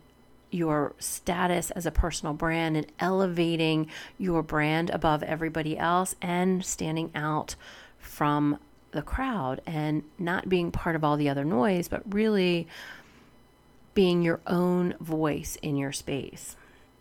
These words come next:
And one thing that I see that happens a lot is, is for service-based entrepreneurs, we have a lot of passions, right? We have a lot of different interests. We are the, um,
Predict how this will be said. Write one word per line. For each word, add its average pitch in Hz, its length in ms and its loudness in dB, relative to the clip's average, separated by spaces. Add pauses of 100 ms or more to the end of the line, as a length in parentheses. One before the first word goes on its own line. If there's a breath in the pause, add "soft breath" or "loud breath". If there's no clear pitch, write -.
(920 loud breath)
And 226 160 2
one 302 180 4
thing 370 160 2
that 208 120 4
I 180 80 4
see 175 240 -2
that 175 80 -2
happens 156 380 -4
a 165 60 -4
lot 147 260 2
is, 147 260 -2 (260)
is 151 240 0
for - 220 -6
service-based 247 560 0
entrepreneurs, 156 500 -2
we 208 100 0
have 208 300 0
a - 60 -6 (200)
lot 170 280 0
of 165 100 -2
passions, - 600 -4
right? - 120 -6
We 190 80 2
have 156 100 0
a 175 200 -6
lot 226 180 -4
of 220 100 -4
different 175 300 -6
interests. 147 420 -4 (360 loud breath)
We 180 180 0
are 160 240 2
the, 156 400 0 (340 loud breath)
um, - 400 -10